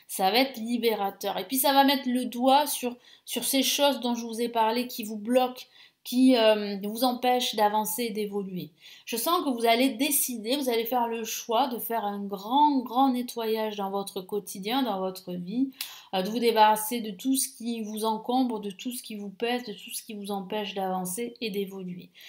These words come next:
Donc c'est vraiment une grosse prise de conscience, comme une révélation qui va vous tomber sur la tête, on peut dire ça comme ça,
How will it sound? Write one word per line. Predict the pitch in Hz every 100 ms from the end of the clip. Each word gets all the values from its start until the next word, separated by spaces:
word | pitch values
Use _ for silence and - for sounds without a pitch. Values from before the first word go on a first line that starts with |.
| - -
Donc | 233
c'est | 269
vraiment | 262 320 403
une | 254
grosse | 214 202 294 349 -
prise | - 285
de | 240 254
conscience, | 254 254 254 - 349 311
comme | - 294 262
une | 247
révélation | 233 247 269 262 247 240 294 302
qui | 240
va | 214
vous | 208
tomber | 196 254 269
sur | - 220
la | 196 190
tête, | 269 269
on |
peut | 190 185
dire | 190 185
ça | 196
comme | 185 185
ça, | 269 285